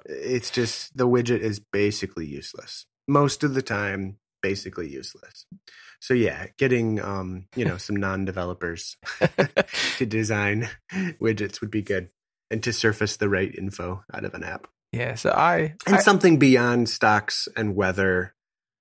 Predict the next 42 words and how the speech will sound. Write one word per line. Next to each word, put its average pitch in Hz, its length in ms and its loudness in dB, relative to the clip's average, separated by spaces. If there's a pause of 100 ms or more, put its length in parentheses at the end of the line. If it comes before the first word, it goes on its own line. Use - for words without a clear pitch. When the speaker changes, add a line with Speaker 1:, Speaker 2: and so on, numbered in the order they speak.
(140)
Speaker 1:
and 95 460 -2
the, 95 400 0
the 113 120 2
usual 98 600 2
suspects, - 560 -8
right? 87 260 -2
Like, 92 320 -4 (340)
how - 120 0
many 113 160 6
times 104 300 2
Speaker 2:
Photos. - 20 -8
Speaker 1:
can 85 140 -10
we 87 100 -4
do, 82 460 -2 (260)
right? 85 340 -4
How 123 120 -2
many 113 100 2
times 95 240 -4
can - 100 -10
we 78 80 -8
do 65 140 -10
those? - 340 -14
Like, 107 220 -4
no, - 320 -8
let's 127 160 -4
get 135 160 0
some 110 300 0
real, 98 640 2 (480)
you 104 80 -4
know, 90 60 -4
your 101 260 0
app 90 240 -4 (160)
that 90 160 -6
has, 85 560 -10 (600)
I - 60 -6
don't 69 100 -6
know, 69 140 -14
tracking 92 380 -4
your 78 180 -10
exercise - 580 -14
or - 60 -12
whatever. - 400 -16